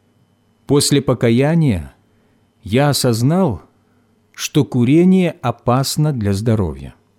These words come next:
И не только Минздрав предупреждает, что это опасно, но и Бог. Через месяц после покаяния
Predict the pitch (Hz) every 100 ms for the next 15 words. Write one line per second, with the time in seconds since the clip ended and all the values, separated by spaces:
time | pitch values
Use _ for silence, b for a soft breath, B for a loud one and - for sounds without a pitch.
0 | _ _ _ _ _ B B B - 156
1 | 175 202 233 220 196 202 190 117 127 151
2 | 123 - 117 120 127 131 117 120 92 76
3 | - - - - - 123 - - 127 -
4 | 117 131 143 107 - 76 67 _ _ _
5 | _ _ _ 85 101 127 135 185 113 -
6 | _ _ _ _ _ _ _ B B B
7 | - 139 135 123 139 127 - 95 - -
8 | 123 - 104 - 101 92 92 131 147 151
9 | 160